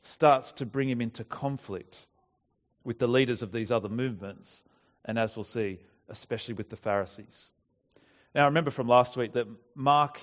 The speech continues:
is writing down Peter's memories of his time with Jesus, uh, the life of Jesus.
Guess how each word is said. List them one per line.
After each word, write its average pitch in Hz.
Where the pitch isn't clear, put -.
is 117
writing 127
down 117
Peter's 123
memories 107
of 113
his -
time 123
with 113
Jesus, 117
uh, 98
the 104
life 123
of 110
Jesus. -